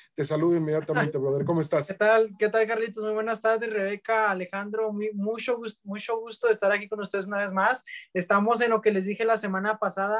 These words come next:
Speaker 2: Para mí lo que es una, una fe-, una fecha, este, de festividades, lo que es el N F L Draft, lo, me gusta más que mi cumpleaños, así que estoy así, así de ansioso de que ya sea jueves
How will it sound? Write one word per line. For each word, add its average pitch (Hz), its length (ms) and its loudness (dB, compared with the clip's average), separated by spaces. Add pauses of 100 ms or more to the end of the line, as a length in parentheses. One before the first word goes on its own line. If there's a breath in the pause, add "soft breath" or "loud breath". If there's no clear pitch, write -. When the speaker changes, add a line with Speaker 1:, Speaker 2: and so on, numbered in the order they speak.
(420)
Speaker 2:
Para 185 240 -2
mí 190 160 -2
lo 214 160 2
que 214 60 -4
es 202 100 -2
una, 214 160 -4
una 214 240 -2
fe-, 220 180 2
una 208 240 -4
fecha, 208 540 2
este, 196 520 -2
de 185 140 -4
festividades, 185 720 2
lo 196 120 -2
que - 80 -10
es 180 80 -8
el 196 140 -6
N 196 180 -8
F 196 140 -4
L 180 100 -4
Draft, 190 340 2 (320 loud breath)
lo, 180 140 -2
me 185 100 0
gusta 190 300 0
más 202 180 0
que 208 100 -4
mi 202 140 -2
cumpleaños, 202 540 -2
así 190 220 -4
que 202 80 0
estoy 196 180 0
así, 202 340 2
así 196 280 2
de 208 80 6
ansioso 196 360 -6
de 196 120 -2
que 175 120 -6
ya 180 140 2
sea 190 160 0
jueves 214 480 2